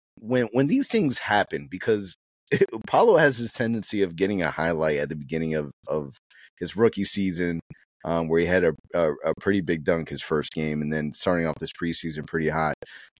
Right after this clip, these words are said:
um, with that big highlight. But how much of that allows for the national media to be able to still give some of that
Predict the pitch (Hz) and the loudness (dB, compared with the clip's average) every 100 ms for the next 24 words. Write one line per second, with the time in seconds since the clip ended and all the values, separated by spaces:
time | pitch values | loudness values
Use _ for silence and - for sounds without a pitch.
0 | - 80 78 85 85 82 71 73 - 78 | -4 -2 0 0 0 0 0 -4 0 -2
1 | 71 78 71 90 80 - - 156 175 - | 0 -2 -2 -2 0 0 0 0 0 2
2 | 120 98 92 90 87 - 90 87 82 80 | 2 2 2 4 2 0 -4 -2 0 2
3 | 80 76 - 85 82 78 71 82 82 78 | 0 -2 -8 -4 0 0 0 -2 0 0
4 | 76 90 80 80 78 76 76 73 71 - | -2 -4 -4 -4 -4 -4 -2 -2 -2 -6
5 | _ - _ - - 95 82 80 - 117 | _ -20 _ -4 4 4 4 -4 2 4
6 | 139 131 123 - 107 92 85 _ - _ | 6 4 0 4 4 4 -4 _ -20 _
7 | _ _ _ - - - 165 147 107 - | _ _ _ -10 -6 4 6 6 4 -2
8 | _ _ _ _ 113 143 135 - 139 123 | _ _ _ _ 2 4 6 4 4 6
9 | 120 104 | 6 6